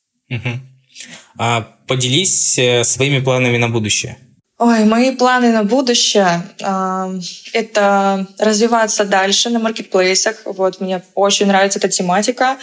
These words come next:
Speaker 2: Очень нравится вообще режим моей жизни.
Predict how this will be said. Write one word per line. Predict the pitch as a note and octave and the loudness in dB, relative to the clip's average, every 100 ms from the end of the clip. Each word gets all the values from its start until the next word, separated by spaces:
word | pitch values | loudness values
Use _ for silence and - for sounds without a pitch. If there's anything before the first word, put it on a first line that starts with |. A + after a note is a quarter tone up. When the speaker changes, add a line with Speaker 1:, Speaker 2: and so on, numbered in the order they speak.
| - - - - - | -14 -18 -20 -16 -2
Speaker 2:
Очень | G#3 G#3 G3+ | 0 2 4
нравится | G3 G3 G3 G3 - G3 F#3 F#3 F3+ F3+ F3+ - | 4 4 2 0 0 0 2 0 -2 -4 -8 -14
вообще | F3+ - - F#3 | -8 -2 0 2
режим | F#3+ G3 G#3 F#3+ F3 | 2 2 2 2 2
моей | G3 G3+ | 2 2
жизни. | F#3+ G#3 A#3 A#3 A#3 A3+ A3+ | 0 0 0 0 0 0 -2